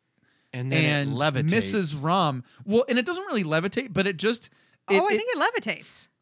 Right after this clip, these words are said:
Speaker 2: Oh, does it?
Speaker 3: It kinda, like,
Speaker 1: It kinda
Speaker 3: floats.
Speaker 1: floats.
Speaker 2: Well, yeah, he threw it, but it just, like
Speaker 1: Okay, I wrote down float bowl, so, like
Speaker 2: I mean, it looked, it looked like someone threw a Frisbee,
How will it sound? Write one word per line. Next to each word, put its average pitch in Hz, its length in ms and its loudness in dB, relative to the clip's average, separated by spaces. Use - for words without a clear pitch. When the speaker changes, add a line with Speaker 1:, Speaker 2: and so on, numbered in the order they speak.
Speaker 2:
Oh, 269 80 -4
does 165 280 0
it? 302 160 -4
Speaker 3:
It 247 80 -6
kinda, 277 220 2
like, 262 140 2
Speaker 1:
It 156 80 -6
kinda 175 260 4
Speaker 3:
floats. 196 800 2
Speaker 1:
floats. - 20 -4
Speaker 2:
Well, 233 320 4
yeah, 214 380 0
he 247 260 2
threw 302 520 0
it, 170 180 0
but 202 280 2
it 214 180 4
just, 185 460 -2
like 185 400 0
Speaker 1:
Okay, 127 200 -4
I 110 180 -2
wrote 151 260 6
down 123 220 -2
float 110 420 -6
bowl, 95 340 -4
so, 98 500 -8
like 98 440 -10
Speaker 2:
I 262 60 2
mean, 269 120 -2
it 269 160 2
looked, 247 360 0
it 254 160 2
looked 240 200 -2
like 233 120 -2
someone 202 400 2
threw 175 240 0
a 127 60 0
Frisbee, 117 640 -6